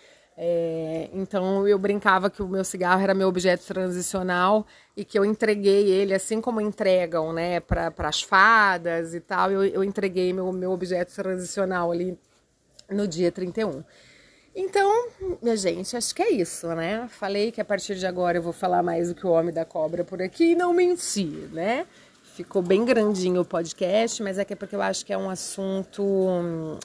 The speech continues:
realmente que requer um cuidado pra se falar, que tem muitas variáveis. Eu também não queria deixar algumas coisas aí de fora.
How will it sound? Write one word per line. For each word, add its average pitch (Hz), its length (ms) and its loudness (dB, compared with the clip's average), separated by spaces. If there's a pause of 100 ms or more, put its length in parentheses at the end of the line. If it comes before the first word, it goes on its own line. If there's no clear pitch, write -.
(100)
realmente 233 920 2
que 190 580 -4
requer 208 400 -2
um 254 60 -2
cuidado 180 560 0
pra 185 120 -10
se - 140 -14
falar, 175 380 -4
que - 80 -20
tem 180 80 -8
muitas 196 500 -2 (320)
variáveis. 180 720 4
Eu 190 80 -6
também 190 300 -10
não 190 120 -6
queria 185 640 -4 (460)
deixar 175 340 -4
algumas 165 380 -4
coisas 165 440 -6
aí 165 220 -2
de 151 140 -14
fora. 220 580 4